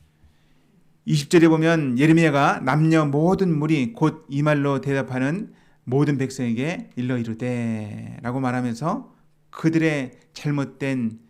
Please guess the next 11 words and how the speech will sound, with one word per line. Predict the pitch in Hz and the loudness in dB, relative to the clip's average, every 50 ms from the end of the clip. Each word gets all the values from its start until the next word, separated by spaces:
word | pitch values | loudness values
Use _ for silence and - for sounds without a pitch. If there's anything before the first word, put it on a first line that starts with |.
| _ _ _ _ _ _ - | _ _ _ _ _ _ -14
아, | - 113 104 104 110 - - - - - - - _ _ | -12 -12 -12 -12 -14 -16 -18 -20 -20 -20 -20 -20 _ _
말을, | - - 123 123 117 120 107 107 113 - _ _ _ _ _ _ _ _ _ _ _ _ _ - - _ _ _ - | -10 -8 -6 -4 -4 -6 -6 -8 -12 -20 _ _ _ _ _ _ _ _ _ _ _ _ _ -20 -20 _ _ _ -6
왜곡된 | 127 139 135 156 160 - - 147 135 135 123 110 113 | -4 -2 -2 -2 -2 -2 -2 -2 -2 0 -2 -4 -4
말을 | 117 107 110 113 113 110 139 180 247 247 - _ _ | -6 -6 -6 -4 -4 -4 -4 -4 -6 -8 -12 _ _
바로잡는 | - - 139 123 117 120 110 107 104 | -10 -8 -6 -4 -4 -4 -4 -6 -8
것이다. | 107 101 - - - - | -12 -16 -18 -20 -14 -6
나라가 | - 135 139 151 156 151 165 | -2 0 2 4 4 4 4
망하고 | 165 165 170 175 175 175 175 175 165 - - - - - | 4 6 6 4 4 6 4 4 4 2 -2 -8 -12 -6
이 | - 147 160 160 | -2 -2 -2 0
재난을 | - 156 151 147 147 147 135 | 0 -2 -2 -2 -2 -4 -6
받는 | - 131 131 131 135 139 135 127 113 113 - | -6 -6 -4 -4 -2 -2 -2 -4 -4 -6 -10